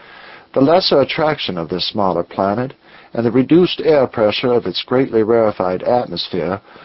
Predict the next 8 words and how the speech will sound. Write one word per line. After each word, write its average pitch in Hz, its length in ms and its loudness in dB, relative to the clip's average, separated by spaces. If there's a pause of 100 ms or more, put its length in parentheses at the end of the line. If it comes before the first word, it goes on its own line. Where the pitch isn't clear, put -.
(220)
afforded 170 440 2
so 190 200 2
little 185 240 2
resistance 135 680 2
to - 120 -10
my 95 180 -2
earthly 131 360 0
muscles 143 540 -2